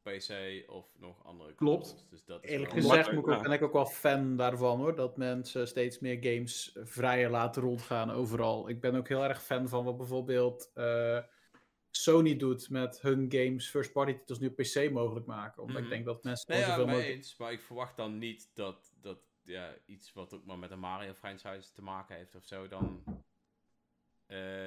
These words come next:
Speaker 1: door Square Enix gedaan wordt. Want, ja, die zijn volgens mij
Speaker 3: Nee,
Speaker 1: nog
Speaker 3: dat
Speaker 1: niet
Speaker 3: klopt,
Speaker 1: zo
Speaker 3: dat
Speaker 1: echt
Speaker 3: klopt.
Speaker 1: op, op één platform bezig. Behalve de Sony-platformen trouwens, daar zijn ze nog wel volop op aan het knallen.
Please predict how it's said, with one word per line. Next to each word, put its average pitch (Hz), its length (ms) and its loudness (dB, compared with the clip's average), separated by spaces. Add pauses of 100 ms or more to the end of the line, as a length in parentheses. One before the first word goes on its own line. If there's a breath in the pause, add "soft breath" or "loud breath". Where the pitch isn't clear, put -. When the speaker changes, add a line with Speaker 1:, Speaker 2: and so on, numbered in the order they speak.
(140)
Speaker 1:
door 98 160 -10
Square 101 200 -10
Enix 104 200 -10
gedaan 104 280 -6
wordt. 101 280 -16 (200)
Want, 92 180 -20 (180)
ja, 92 320 -10
die 87 300 -20 (380)
zijn 87 240 -14
volgens 123 240 -4
mij 190 160 8
Speaker 3:
Nee, 196 200 8
Speaker 1:
nog 185 60 6
Speaker 3:
dat - 80 0
Speaker 1:
niet 120 160 -2
Speaker 3:
klopt, - 20 -12
Speaker 1:
zo - 80 -14
Speaker 3:
dat - 160 -8
Speaker 1:
echt - 140 -16
Speaker 3:
klopt. - 160 -20
Speaker 1:
op, - 180 -20
op - 100 -20
één 110 200 -8
platform 110 480 -10
bezig. 98 420 -4 (480)
Behalve 85 320 -6
de 78 80 -20
Sony-platformen 69 800 -16
trouwens, 65 380 -20
daar 69 200 -16
zijn 78 180 -20
ze 87 60 -20
nog 85 120 -20
wel 69 220 -20
volop 65 240 -20
op - 80 -20
aan - 60 -20
het - 60 -20
knallen. 62 300 -20